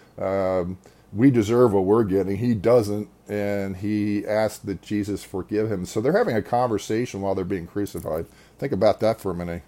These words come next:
<laughs> I can't believe it, but there you go. And Jesus promises that he, the repentant thief, will be with him in paradise on that day.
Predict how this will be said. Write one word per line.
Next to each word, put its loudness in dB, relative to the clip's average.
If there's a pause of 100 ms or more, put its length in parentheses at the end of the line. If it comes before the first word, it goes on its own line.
(120)
<laughs> -20
I -12
can't -2
believe 2
it, -2
but -10
there 4
you 2
go. 6 (140)
And -4
Jesus 0
promises -4
that -2
he, -2 (320)
the -8
repentant 0
thief, -2
will -6
be -4
with -8
him -8
in -8
paradise -4
on -12
that -10
day. 6